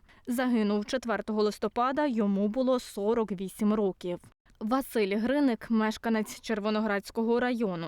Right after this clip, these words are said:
Із початком повномасштабного російського вторгнення став на захист України.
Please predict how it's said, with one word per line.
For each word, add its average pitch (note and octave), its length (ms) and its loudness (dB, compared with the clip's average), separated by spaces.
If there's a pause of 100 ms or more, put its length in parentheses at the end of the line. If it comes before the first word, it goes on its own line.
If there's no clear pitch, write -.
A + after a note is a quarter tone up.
(100)
Із C4+ 160 -2
початком A#3 680 0
повномасштабного B3+ 840 0
російського G#3+ 580 -2
вторгнення A#3+ 680 0
став A#3+ 300 -2
на G3 120 2
захист G3 420 -6
України. G#3+ 640 -2